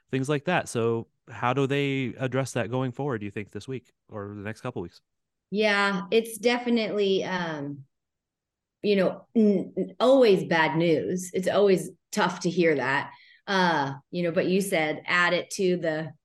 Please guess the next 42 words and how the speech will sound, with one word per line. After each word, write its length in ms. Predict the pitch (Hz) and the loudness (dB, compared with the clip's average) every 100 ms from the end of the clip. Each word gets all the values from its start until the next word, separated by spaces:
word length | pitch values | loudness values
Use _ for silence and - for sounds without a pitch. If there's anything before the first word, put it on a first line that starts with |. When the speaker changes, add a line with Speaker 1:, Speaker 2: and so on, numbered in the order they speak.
| _ _ - | _ _ -6
Speaker 2:
the 100 | 175 | -2
list 600 | 175 220 240 254 - - - | 0 2 2 0 -4 -10 -2
of, 640 | 190 180 170 165 190 185 - | 0 2 0 -2 -4 -6 -4
uh, 400 | 185 175 160 147 | 0 0 0 0
injuries 580 | 185 185 180 170 165 160 | 0 0 0 0 -2 -6
the 160 | 165 165 | -10 -6
team 300 | 185 170 160 | -2 0 0
is 160 | 160 | 0
facing 380 | 170 165 165 151 | -2 -2 -2 -4
right 160 | 147 156 | -2 -2
now. 120 | 180 | -4
It's 100 | - | -4
tough. 580 | - 208 240 - - - - - - _ _ - | -4 -2 0 -4 -8 -16 -20 -20 -20 _ _ 0
I've, 240 | 233 - - | 0 -2 -2
I 420 | 208 254 320 285 | 2 4 2 2
am 220 | 196 196 | 2 4
very 500 | 180 165 180 196 196 | 2 2 2 4 2
excited. 560 | 190 - 190 175 185 185 | 0 -4 -2 2 2 2
I 120 | - | 0
don't 180 | 196 - | -2 -2
think 140 | 208 | -2
this 160 | 196 190 | -2 -4
is 100 | 180 | -4
necessarily 720 | 190 180 190 180 175 151 - - | -6 -4 0 0 0 -2 -6 -4
the 120 | 185 | -2
answer, 500 | 196 202 214 202 196 | -2 0 0 0 0
so 220 | 190 214 | -4 -2
to 60 | 202 | -2
speak, 380 | 202 208 202 196 | -4 -6 -6 -2
but 220 | 185 - - - - _ _ | -2 -2 -6 -20 -20 _ _
I 120 | 208 285 | -2 2
think 200 | 392 254 | 2 4
they've 220 | 214 196 | 4 2
got 220 | 202 175 | 2 2
a 40 | 165 | 2
heck 260 | 175 202 | 0 -2
of 100 | 196 | -2
a 80 | 180 | -4
player 440 | 180 165 160 180 196 | -2 0 2 2 2
in 140 | 180 | 0
Rylan 400 | 165 165 165 165 | 0 0 -2 -6
Childers. 680 | 175 160 185 226 320 - | -6 -2 0 -2 -4 -8